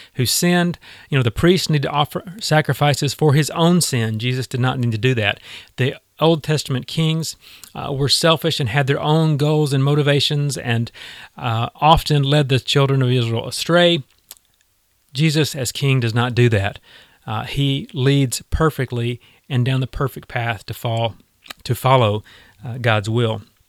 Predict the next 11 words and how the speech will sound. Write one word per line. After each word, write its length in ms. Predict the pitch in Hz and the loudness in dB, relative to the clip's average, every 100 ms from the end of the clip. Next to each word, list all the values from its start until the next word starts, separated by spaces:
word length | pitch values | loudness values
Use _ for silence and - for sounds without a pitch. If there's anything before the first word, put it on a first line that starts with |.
| _ _ _ - - | _ _ _ -20 -10
So 320 | - 143 131 - - _ _ - | -2 -2 -2 -8 -20 _ _ -4
consider 540 | 175 165 - 254 262 | -2 0 0 0 2
these 240 | 151 131 110 | 2 0 0
roles 420 | 104 98 120 - | -2 -2 -4 -6
as 280 | - 143 147 | -2 0 2
you 100 | 147 | 0
read 220 | 139 139 | 0 -2
through 120 | 123 127 | 0 0
the 80 | |
New 140 | 123 120 | 0 -2
Testament, 500 | - 120 - 104 | -4 -6 -8 -12